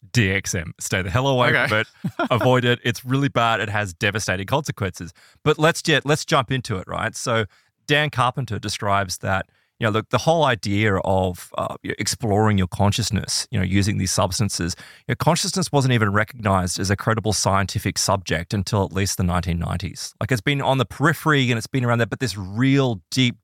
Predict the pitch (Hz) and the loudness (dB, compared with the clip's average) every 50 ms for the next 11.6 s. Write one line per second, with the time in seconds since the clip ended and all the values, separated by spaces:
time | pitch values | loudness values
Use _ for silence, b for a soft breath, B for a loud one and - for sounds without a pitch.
0 | _ - 104 98 107 113 117 107 101 92 90 98 - - - - 117 95 92 _ | _ 0 2 2 4 4 2 2 0 0 -4 -8 -10 -8 -6 -6 -6 -6 -8 _
1 | 92 104 123 131 127 - - - - 127 123 - 113 - 107 95 90 - b b | -2 0 2 2 0 -2 -4 -2 -2 -2 -2 -2 -4 -4 -4 -6 -6 -8 b b
2 | b b b 127 135 147 113 110 104 - - - 170 190 156 117 101 - 110 101 | b b b 0 0 0 2 0 -2 -2 0 2 2 2 2 0 0 0 0 0
3 | 90 - 101 - 107 98 98 - b b b b b b _ 139 196 240 247 269 | 0 0 -4 -4 -2 -2 -2 -4 b b b b b b _ 2 4 4 4 0
4 | - - 120 117 113 143 147 160 160 156 147 131 117 104 - - - 120 113 - | -4 -8 -8 0 2 2 4 4 2 0 0 0 0 0 -2 0 0 0 0 0
5 | - 117 98 98 98 92 92 - - _ - 104 82 - - 123 120 120 107 95 | -2 0 0 2 2 2 0 -2 -6 _ -4 -4 -4 -2 0 0 2 2 0 2
6 | - 117 101 98 95 - 110 85 87 - - 98 95 92 87 95 - - 98 92 | 2 2 2 2 0 -2 -6 -6 -6 -4 -2 0 0 2 2 0 0 0 -2 -2
7 | - - 110 98 87 - - 104 85 - - 95 123 208 190 - - - - - | 0 0 0 0 -2 -2 -2 -2 -2 -2 0 0 2 2 2 0 -4 -6 -8 -10
8 | - b b b b b b b b b b - 165 147 - 202 156 180 190 180 | -12 b b b b b b b b b b 0 2 2 2 2 2 2 2 2
9 | 160 - 170 151 151 151 147 - - 151 147 127 139 120 - - 117 135 180 165 | 2 2 2 2 4 4 4 4 2 2 2 2 0 -2 0 2 2 2 2 0
10 | - 123 101 95 87 78 104 101 98 95 87 92 85 - 107 110 101 110 98 - | 0 -2 -2 -2 0 0 0 2 2 2 0 -2 0 2 2 2 2 0 -2 0
11 | - 101 92 90 - - - 92 90 92 87 | 0 0 0 0 -2 -2 -2 -2 0 -2 -2